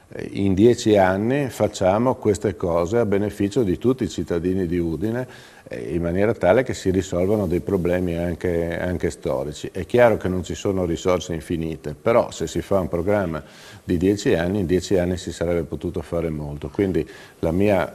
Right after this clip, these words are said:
eh, attenzione sarà molto nella programmazione di quello che si deve fare per sistemare i problemi della città.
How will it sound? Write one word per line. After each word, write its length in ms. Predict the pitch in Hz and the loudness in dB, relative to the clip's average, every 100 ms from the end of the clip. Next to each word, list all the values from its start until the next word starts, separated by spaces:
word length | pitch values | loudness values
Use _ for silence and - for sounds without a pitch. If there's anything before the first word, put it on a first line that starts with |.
| - | -12
eh, 280 | - - - | -10 -8 -8
attenzione 640 | - 98 90 92 98 117 | -4 -2 0 2 2 2
sarà 260 | - 90 90 | 0 0 2
molto 680 | 87 98 110 107 110 110 - - - | 2 2 2 2 2 0 -4 -20 -12
nella 240 | - 95 95 | 0 2 2
programmazione 1400 | - 90 85 95 95 92 - 107 113 120 120 101 - - _ _ _ _ _ - | 2 0 2 2 2 0 4 6 6 2 -2 -4 -10 -20 _ _ _ _ _ -6
di 140 | 92 | -4
quello 240 | 87 101 101 | 2 4 4
che 100 | 78 | 0
si 140 | 92 | -2
deve 260 | 82 87 82 | 0 0 0
fare 380 | - 92 98 | 4 4 4
per 180 | - 90 | 2 -4
sistemare 520 | - 80 92 87 90 | -4 -6 -4 -2 -2
i 40 | 85 | -2
problemi 400 | - 80 85 85 | -2 -2 -2 -2
della 220 | 82 80 | -6 -8
città. 480 | - 76 - - | -8 -10 -8 -12